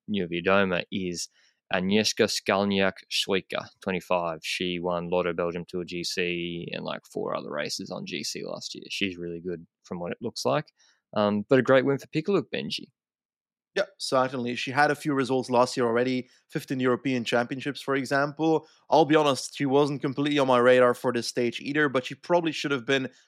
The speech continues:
Speaker 2: with the results that she had last year. Because, like, isn't it weird that we always tend to, like, move towards Australian riders in the Sanders Tour and Under, even in the men's race?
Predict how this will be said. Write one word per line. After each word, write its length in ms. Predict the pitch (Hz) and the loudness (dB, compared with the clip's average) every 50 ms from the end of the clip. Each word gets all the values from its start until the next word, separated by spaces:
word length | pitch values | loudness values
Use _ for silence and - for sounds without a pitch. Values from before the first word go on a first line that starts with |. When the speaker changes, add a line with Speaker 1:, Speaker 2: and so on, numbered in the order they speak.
| _ - | _ -2
Speaker 2:
with 120 | 139 135 | -2 0
the 80 | - 135 | 0 0
results 460 | 131 131 113 123 131 127 127 127 - | 0 0 2 2 2 2 2 0 0
that 240 | - 123 120 117 - | 0 0 0 0 -2
she 160 | - 127 120 | -4 -6 -4
had 240 | 110 117 113 113 113 | 0 2 2 2 2
last 400 | 113 113 117 120 123 - - - | 0 0 2 2 0 0 -4 -2
year. 280 | 131 123 123 120 120 _ _ _ _ _ _ _ _ _ _ - | 0 0 0 0 -2 _ _ _ _ _ _ _ _ _ _ -10
Because, 260 | 127 - - 208 165 | -4 4 4 4 6
like, 260 | 180 175 175 165 - - _ _ _ _ _ _ _ _ - | 8 6 6 6 2 -4 _ _ _ _ _ _ _ _ -2
isn't 180 | 196 226 254 262 | 0 2 4 4
it 140 | 254 - - | 4 2 2
weird 320 | 156 151 165 202 208 180 | 4 6 6 6 6 6
that 320 | - 156 143 143 131 107 - - | 4 4 4 4 2 0 -2 -4
we 120 | 143 151 | 0 2
always 360 | 151 160 185 185 180 175 165 - | 4 4 6 6 4 2 2 2
tend 220 | - 160 156 156 | 0 0 0 2
to, 80 | 170 151 | 2 4
like, 260 | 147 135 131 127 - _ _ _ _ _ _ _ _ - | 6 6 4 4 0 _ _ _ _ _ _ _ _ -4
move 260 | 143 151 180 175 - | 2 2 2 2 2
towards 300 | - 160 147 151 139 - | 2 2 4 4 4 2
Australian 440 | 135 - - - 135 147 156 147 135 | 0 -6 0 2 2 4 4 2 2
riders 300 | 127 123 131 147 160 151 | 2 4 4 4 2 0
in 60 | 139 151 | -2 -4
the 80 | 139 | -4
Sanders 300 | - - 139 135 139 - - | -2 0 -2 -2 -2 -4 -4
Tour 120 | 147 127 | 0 0
and 120 | 120 117 | 0 2
Under, 260 | 120 123 151 165 160 - - | 0 -2 -2 -4 -6 -6 -6
even 180 | 180 208 214 262 | -6 -2 2 2
in 80 | 254 | 4
the 60 | 226 175 | 4 4
men's 300 | 139 143 180 185 127 113 | 4 4 4 2 0 -4
race? 360 | 202 - - - - - | -6 -6 -6 -8 -12 -14